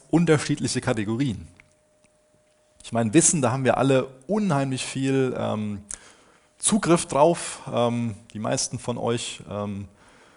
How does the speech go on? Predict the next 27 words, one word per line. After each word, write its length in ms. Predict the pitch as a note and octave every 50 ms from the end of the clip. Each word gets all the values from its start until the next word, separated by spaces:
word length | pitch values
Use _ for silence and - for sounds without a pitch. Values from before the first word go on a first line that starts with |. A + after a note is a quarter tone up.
| _ _ _
haben 100 | - B2
wahrscheinlich 340 | G#2 G2 - - A2+ G#2 G2
das 60 | -
Handy 260 | D#3 E3 E3 C#3 B2+
in 80 | A2+ A2+
der 140 | A#2 A2 -
Tasche 400 | - - B2+ - - C3+ B2 A#2+
und 180 | A2+ G2+ G2+
können 260 | G#2 - G#2+ G#2 G2+ G2
schnell 260 | - - G#2 F#2+ F#2+
Google 260 | - F3+ F3 D3+ B2+
fragen 500 | - - A2+ A2 A2+ A2+ G#2 G2+ G2+ F#2+
und 120 | F#2 F#2+
das 220 | F#2+ B2+ C3 - -
und 120 | G#2+ G#2
das 320 | G2+ G#2 G#2 - - - -
und, 180 | F#2+ F#2 F#2+
und 180 | F#2+ F#2 F#2+ F#2+
fragen 440 | - - - G2+ G#2 G#2 G#2 G#2 G2
Google 240 | B2 A2+ G#2+ G#2+
schon, 300 | G2 - - G#2 G2 F#2+
während 200 | F#2 G2 G2+ G2
ich 160 | - - - -
predige, 400 | A#2+ D3 D#3 D3 C#3+ C3+ A2+ G2
ob 140 | F#2+ -
das, 280 | - G2 F#2+ - - - -
ähm, 320 | F#2+ F#2 F2+ F2+ F2+ E2+